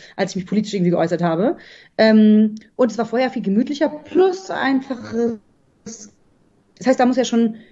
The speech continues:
äh, da muss ja schon ein Riesenbedarf bestanden haben, die Brand zu ändern,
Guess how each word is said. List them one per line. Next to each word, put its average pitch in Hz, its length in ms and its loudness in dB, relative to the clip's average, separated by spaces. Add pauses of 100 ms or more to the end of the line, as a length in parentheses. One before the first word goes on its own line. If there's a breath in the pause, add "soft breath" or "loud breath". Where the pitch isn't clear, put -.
(120)
äh, 202 400 2
da 214 140 0
muss 240 120 0
ja 254 60 -2
schon 226 100 2
ein 233 60 0
Riesenbedarf 226 460 2
bestanden 185 360 -4
haben, 185 160 -4
die 185 100 -4
Brand 220 360 2
zu - 100 -6
ändern, 220 380 0